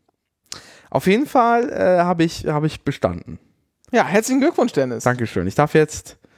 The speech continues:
Speaker 1: darf jetzt tatsächlich legal Fahrzeuge bis, äh, drei Komma fünf Tonnen bewegen. Und das macht mir ehrlich gesagt bis heute immer noch Bauchschmerzen slash Angst.
Speaker 2: Jetzt weiß ich auch, womit wir die Folge gleich retten können.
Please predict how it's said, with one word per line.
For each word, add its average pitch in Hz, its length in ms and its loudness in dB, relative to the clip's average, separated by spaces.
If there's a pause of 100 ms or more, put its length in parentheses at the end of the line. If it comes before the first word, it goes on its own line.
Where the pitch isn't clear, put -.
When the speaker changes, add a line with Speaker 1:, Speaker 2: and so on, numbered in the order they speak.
(440)
Speaker 1:
darf - 220 -6
jetzt 139 140 2
tatsächlich 120 420 -2
legal 113 600 2 (320)
Fahrzeuge 107 800 0 (160)
bis, - 340 -8 (120)
äh, 82 180 -2
drei 90 240 -6
Komma 180 240 0
fünf 196 300 -4
Tonnen 160 440 0
bewegen. 120 460 0
Und 127 60 -4
das 117 180 -2
macht - 240 -6
mir 101 80 -4
ehrlich - 160 -4
gesagt - 180 -8
bis - 220 -8
heute 147 240 2
immer 196 320 2
noch 139 340 0 (840)
Bauchschmerzen 104 880 -2
slash 92 380 -8
Angst. - 560 -2
Speaker 2:
Jetzt 180 340 0
weiß 175 260 2
ich 165 120 2
auch, 156 160 2
womit 156 240 -2
wir 143 80 -6
die 139 80 -2
Folge 147 280 0
gleich 127 180 -2
retten 127 260 -2
können. 123 300 -8